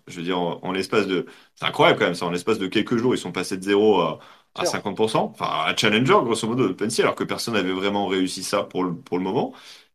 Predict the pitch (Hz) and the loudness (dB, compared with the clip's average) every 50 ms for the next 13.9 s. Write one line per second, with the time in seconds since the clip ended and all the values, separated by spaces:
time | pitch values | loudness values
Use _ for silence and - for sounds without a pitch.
0 | _ - - 101 98 95 95 95 90 90 90 90 90 - - - 101 95 92 - | _ -2 0 2 4 4 4 4 2 0 -4 -4 -6 -8 -6 -6 -6 -6 -6 -6
1 | 92 - - 92 87 98 104 131 139 - - 87 87 - - 135 123 - - - | -8 -4 -4 -4 -2 -2 0 0 0 2 0 -2 -4 -2 -2 0 2 2 2 -2
2 | 87 - - - 92 90 90 95 95 95 92 - 147 - 90 - - - _ _ | -6 -10 -8 -4 -2 -2 -2 0 -2 -2 -2 -2 -2 -4 -4 -8 -10 -18 _ _
3 | - - 87 85 78 73 73 65 64 - - - 95 95 95 95 101 110 110 110 | -12 -8 -6 -4 -4 -4 -4 -4 -6 -8 -8 -10 -8 -8 -6 -2 2 4 6 6
4 | 104 92 90 85 82 80 80 - - - - _ _ _ _ - 101 92 - 127 | 6 6 6 4 4 2 0 -4 -8 -16 -20 _ _ _ _ -4 -4 -2 0 0
5 | 117 110 107 104 107 101 101 95 95 92 101 92 101 113 123 - 202 190 151 147 | 0 0 2 2 2 2 4 2 2 0 0 2 2 2 4 4 4 6 6 6
6 | 180 185 175 - _ - - 98 90 90 90 87 87 87 85 82 76 73 73 - | 4 4 -2 -6 _ -6 -2 0 2 2 2 4 2 2 2 0 0 -2 -2 -4
7 | - - 85 87 87 - - - - 92 95 92 95 98 101 107 113 113 110 107 | -4 -4 -6 -6 -6 -6 -8 -8 -8 -8 -8 -8 -8 -6 -2 -2 0 0 -2 -4
8 | 110 104 - 104 92 87 104 98 104 110 110 95 80 78 71 - - - _ _ | -6 -8 -8 -8 -6 -4 -4 -2 0 2 2 2 0 -2 -4 -6 -12 -14 _ _
9 | - - - - _ _ _ _ - - 87 - 120 - - - 107 - - 156 | -20 -20 -20 -20 _ _ _ _ -10 -10 -2 0 0 0 2 0 -4 -2 -2 0
10 | 131 107 92 - - - 98 92 104 117 135 135 135 135 135 - - 139 127 120 | 2 2 2 0 -2 -4 -6 -6 2 2 2 2 4 2 -2 -2 0 -2 0 0
11 | 117 113 113 110 139 139 139 92 - - 87 98 90 92 107 113 - - - - | 0 0 2 2 2 2 2 0 -6 -6 -8 -10 -2 0 0 0 0 -2 -6 -6
12 | 127 - - - 113 110 107 98 98 92 92 - - 143 170 - - 127 - - | -6 -6 -4 -2 0 0 0 0 -4 -6 -6 2 4 4 4 4 2 -2 -6 -12
13 | - - - - - _ _ - - 101 101 98 95 98 98 95 92 90 | -20 -20 -20 -20 -20 _ _ -8 -2 0 0 2 2 2 0 2 0 0